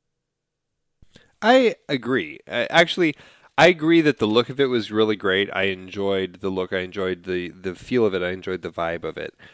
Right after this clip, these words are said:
Um, l-, you know, I, I do think that Bong Joon-ho is a very skilled director, and I think that, uh, he has a strong team with him. And I think you're right. Uh, Kim Hyung-koo's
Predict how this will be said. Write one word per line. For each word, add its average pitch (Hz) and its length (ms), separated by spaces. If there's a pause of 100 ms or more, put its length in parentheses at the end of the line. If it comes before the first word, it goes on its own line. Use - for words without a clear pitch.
(300)
Um, 104 480 (640)
l-, 98 180 (100)
you 117 220
know, 175 180
I, 175 220 (140)
I 143 100
do 185 320
think 104 440
that 95 600 (100)
Bong 98 360
Joon-ho 104 480
is 98 140
a 98 60
very 101 460
skilled 107 380
director, 107 560 (420)
and 110 260
I 101 100
think 110 340
that, 101 420
uh, 98 220
he 107 260
has 101 160
a 95 60
strong 101 320
team 139 180
with 113 140
him. 95 260
And 98 300
I 95 100
think 104 160
you're 101 80
right. 110 260 (380)
Uh, 87 260 (400)
Kim 113 220
Hyung-koo's 101 880